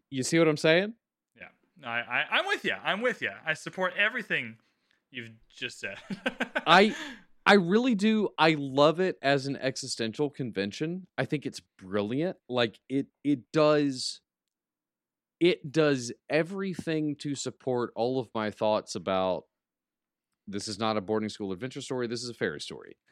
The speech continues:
Speaker 1: This is a classical heroism story. This is X, Y, and Z." Like, all of that.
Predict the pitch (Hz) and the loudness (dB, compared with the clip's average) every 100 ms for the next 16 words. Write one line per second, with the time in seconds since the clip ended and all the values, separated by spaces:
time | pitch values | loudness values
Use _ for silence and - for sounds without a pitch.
0 | _ _ _ 113 110 - - 110 101 98 | _ _ _ -2 -2 -2 -6 -2 0 0
1 | 95 90 - - 101 92 85 85 - 107 | 0 -4 -8 -6 -4 -2 -4 -8 -8 -4
2 | 113 - 131 131 131 123 120 139 107 92 | -4 -6 -4 -2 -2 -2 -2 0 0 -2
3 | 78 - 90 67 65 78 110 107 117 113 | -6 -10 -8 -10 -14 -8 -4 -2 0 -2
4 | 107 - - 120 120 - 135 135 127 107 | -2 -8 -6 -4 -2 0 2 2 -2 -8
5 | - _ 107 104 - 143 139 95 78 64 | -8 _ -6 -6 2 4 4 2 -4 -8